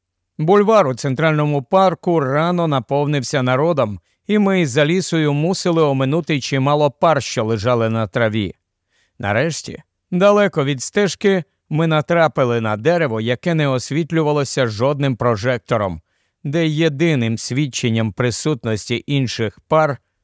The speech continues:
був жіночий сміх із призвуком протесту та вогники запалених цигарок.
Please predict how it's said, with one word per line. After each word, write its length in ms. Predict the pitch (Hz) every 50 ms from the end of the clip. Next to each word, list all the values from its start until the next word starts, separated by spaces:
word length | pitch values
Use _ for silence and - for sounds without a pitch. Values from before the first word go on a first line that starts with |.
| _ _ _ _
був 240 | - 131 151 147 131
жіночий 600 | 117 135 151 151 147 143 127 - - 123 117 107
сміх 560 | - - - 139 156 180 180 - - - _ _ _ _ _ _ -
із 220 | 113 120 113 -
призвуком 720 | - - 127 131 127 113 107 120 120 - - 123 117 104
протесту 680 | - 117 117 107 - 165 160 143 - - - 110 87 - _ _ _ _ _ _ _ _
та 140 | - 101 98
вогники 640 | 90 104 147 165 143 151 156 156 - - 151 147
запалених 680 | 120 113 123 107 95 - 117 110 107 110 107 110 107 -
цигарок. 680 | - - 123 107 104 110 107 104 107 101 85 - _ _